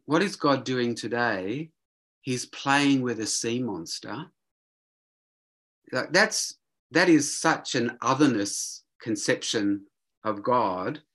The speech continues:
But if God today is playing with a sea monster, well, what is he asking of me when I encounter the other? You know, he's asking me to play, to frolic.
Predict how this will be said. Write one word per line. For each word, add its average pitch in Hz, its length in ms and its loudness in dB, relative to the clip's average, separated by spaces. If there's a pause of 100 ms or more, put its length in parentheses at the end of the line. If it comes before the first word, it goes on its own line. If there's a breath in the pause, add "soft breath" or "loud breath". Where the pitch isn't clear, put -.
(300)
But 147 140 6
if 143 180 4
God 165 280 4
today 127 520 4
is 107 180 0
playing 135 640 -2
with 113 180 -4
a 110 60 -4
sea 131 400 0
monster, 95 500 -4 (500)
well, 131 140 -2
what 170 160 6
is 185 180 2
he 131 420 -2
asking 120 520 -2
of 101 140 -6
me 110 520 0
when 113 200 -4
I 117 180 -2
encounter 110 540 -4
the 95 180 -6
other? 98 260 -8 (1000)
You 120 80 0
know, 113 100 0
he's 123 200 -4
asking 143 340 0
me 107 80 0
to 98 80 -4
play, 120 540 -4
to 101 140 -10
frolic. 135 580 -4